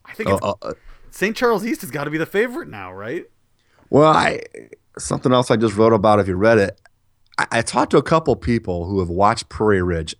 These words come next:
Speaker 2: and I will admit I have not seen Prairie Ridge all season long, very, know very little about 'em. I didn't even see 'em during the summer, and I usually see everybody at least a couple times in the summer. And these two people, uh, who are basketball people,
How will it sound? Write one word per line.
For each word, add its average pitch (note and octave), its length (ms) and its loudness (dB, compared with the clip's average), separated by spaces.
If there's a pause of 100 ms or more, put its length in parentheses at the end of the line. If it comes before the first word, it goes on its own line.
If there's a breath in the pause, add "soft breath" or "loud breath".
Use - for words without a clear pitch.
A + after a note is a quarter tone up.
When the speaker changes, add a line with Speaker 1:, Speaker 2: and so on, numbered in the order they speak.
Speaker 2:
and G2+ 140 -8
I E3 280 2
will C#3 200 6
admit A#2 400 2
I F2 140 -4
have E2+ 200 -4
not A2 340 0
seen B2+ 220 -4
Prairie A#2 320 2
Ridge G2+ 360 -2 (320)
all A#2+ 180 0
season C3 320 2
long, F#2+ 320 2 (640)
very, G#2 240 2
know G2+ 180 4
very G#2 240 4
little G2 180 2
about F2+ 220 0
'em. D#2+ 100 -10 (160 soft breath)
I - 140 2
didn't B3 160 4
even G2 160 0
see A#2 200 -2
'em G2+ 120 -2
during F#2+ 180 -4
the E2+ 80 -10
summer, E2 520 -6
and F2 200 -8
I G2+ 80 -2
usually G2+ 260 2
see F2 180 -4
everybody E2+ 360 0
at E2+ 80 -2
least F2 240 -2
a - 20 -12
couple E2+ 260 -2
times E2 280 -2
in D2 60 -8
the C2+ 60 -8
summer. D2 420 -4 (720 loud breath)
And A2 400 4
these C#3+ 240 6
two E3 160 6
people, C#3+ 580 4 (640)
uh, G2 460 2
who G#2 100 6
are G2+ 140 6
basketball A2+ 640 2
people, A2 560 0